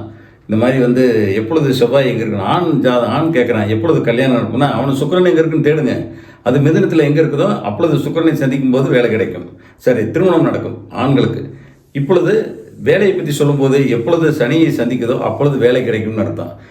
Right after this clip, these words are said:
இது ரெண்டுமே சே-, பா-, பார்த்துங்க. மிதுனத்தில் இருக்கக்கூடிய சனிக்கு கோச்சார குரு சந்திக்கும் போது ஏற்படுத்தக்கூடியது வேலை கிடைத்தல், பெருமதிப்பு, மதிப்பு, மரியாதை அப்படிங்கிறது தான் இது. அதே பலன் நல்லதை சொல்லலாம்.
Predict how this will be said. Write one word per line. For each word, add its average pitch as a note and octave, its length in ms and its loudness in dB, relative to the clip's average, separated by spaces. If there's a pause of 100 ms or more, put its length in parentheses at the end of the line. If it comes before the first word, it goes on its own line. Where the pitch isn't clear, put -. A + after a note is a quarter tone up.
(200)
இது B2 160 4
ரெண்டுமே D#3 360 4
சே-, A2 400 0 (100)
பா-, F#2+ 380 -2
பார்த்துங்க. A#2 400 -2
மிதுனத்தில் C3+ 400 2
இருக்கக்கூடிய G#2+ 520 0 (460)
சனிக்கு B2+ 720 -2 (140)
கோச்சார A#2+ 420 2
குரு G#2+ 180 -4
சந்திக்கும் G#2 420 -2
போது B2 200 2
ஏற்படுத்தக்கூடியது G#2 960 -2 (360)
வேலை B2+ 320 2
கிடைத்தல், - 380 -2 (220)
பெருமதிப்பு, B2 640 -2
மதிப்பு, A#2+ 400 -2
மரியாதை G#2+ 580 0 (200)
அப்படிங்கிறது G#2+ 420 0
தான் C#3+ 200 0
இது. F#2 220 -2
அதே G#2 280 -2
பலன் B2 300 0
நல்லதை G#2+ 300 2
சொல்லலாம். D#2+ 440 -6